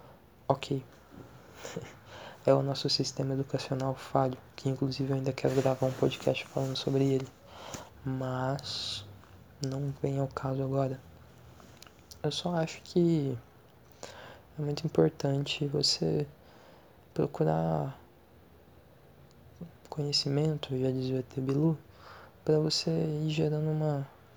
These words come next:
consciência maior de si mesmo e com isso você saber, é, dimensionar problemas, ressignificar sentimentos, que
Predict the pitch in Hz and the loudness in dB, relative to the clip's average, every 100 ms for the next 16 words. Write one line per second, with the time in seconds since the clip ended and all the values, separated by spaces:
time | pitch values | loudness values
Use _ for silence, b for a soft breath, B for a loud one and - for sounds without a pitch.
0 | - - - 151 - 156 156 151 156 147 | -20 -10 -6 -2 -2 0 0 0 0 2
1 | 147 143 147 139 - - 135 139 139 - | 2 4 2 2 -2 -2 0 0 0 -6
2 | - B B B B - 143 139 - 143 | -20 B B B B -4 -2 -2 -2 0
3 | 143 147 143 143 - 143 - 139 135 143 | 0 0 0 2 2 0 0 0 2 2
4 | 143 - - - - - - - 135 131 | 0 -20 -20 -20 -20 -20 -10 -2 0 0
5 | 127 127 131 - B B B B - - | -2 -4 -6 -14 B B B B -8 -2
6 | 135 - 139 131 131 - - - - 131 | 0 2 0 -2 -4 -8 -20 -18 -2 -2
7 | 127 135 139 131 127 - - - 135 135 | 2 2 2 0 -4 -6 -10 -2 -2 0
8 | 135 131 - - 135 - 127 - 131 135 | -2 -4 -2 0 0 -4 -10 -4 -2 -2
9 | 131 - - - - - - - - 143 | -4 -12 -16 -18 -20 -20 -20 -20 -6 -4